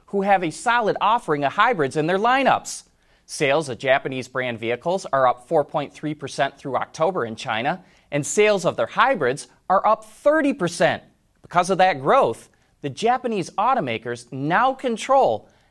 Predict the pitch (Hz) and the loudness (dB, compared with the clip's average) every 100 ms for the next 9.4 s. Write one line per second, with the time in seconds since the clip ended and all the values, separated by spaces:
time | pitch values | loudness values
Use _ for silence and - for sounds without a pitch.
0 | - 139 156 185 220 247 254 254 240 208 | -14 -6 -2 0 2 2 0 -2 0 0
1 | 214 220 165 - 214 208 123 - 226 269 | 0 -4 -6 -2 0 2 -2 0 0 0
2 | 147 101 98 104 127 110 - - 101 202 | -2 -6 -6 -6 -6 -10 -10 -12 -10 -8
3 | - 170 143 120 95 - _ _ _ _ | -2 0 0 -4 -8 -14 _ _ _ _
4 | _ _ _ _ _ _ - 120 135 - | _ _ _ _ _ _ 0 4 4 2
5 | 151 131 143 143 127 131 160 160 120 117 | -2 0 0 0 2 0 2 0 -2 0
6 | 123 127 151 127 120 127 127 - 143 151 | -2 -4 -6 -6 -4 -4 -4 -2 0 2
7 | 143 131 135 139 - 131 147 135 120 110 | 2 0 -2 -2 -8 -6 -4 -4 -8 -10
8 | - 143 185 127 117 - 139 123 117 120 | -4 -2 0 -2 -6 -8 -4 -4 -2 2
9 | 107 135 196 | 4 2 0